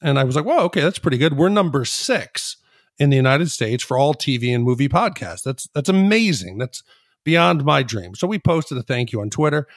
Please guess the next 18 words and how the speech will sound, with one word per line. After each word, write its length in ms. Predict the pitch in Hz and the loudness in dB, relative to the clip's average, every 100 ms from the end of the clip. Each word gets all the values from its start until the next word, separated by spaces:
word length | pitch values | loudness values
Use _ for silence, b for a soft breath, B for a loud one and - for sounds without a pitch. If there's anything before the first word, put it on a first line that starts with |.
| b b b _ _ | b b b _ _
Then 180 | 170 202 | 0 0
somebody 340 | - 196 185 156 | 0 0 2 2
from 160 | 160 | 0
the 80 | 131 | 0
U 220 | 139 170 | 2 2
K 280 | - 185 165 | 4 2 2
said, 220 | - 117 | 0 0
"Hey, 140 | 185 175 | 2 2
you 140 | 160 | 2
guys 240 | 165 156 | 2 2
are 60 | 151 | 2
number 220 | 151 135 | 0 0
two 420 | 123 - 160 160 | -4 2 4 4
in, 280 | 151 131 127 - | 2 0 -2 -2
in 120 | 143 | 0
the 100 | 151 | 0
U 180 | 151 175 | 0 -2
K." 400 | - 107 92 117 | -4 -8 -8 -10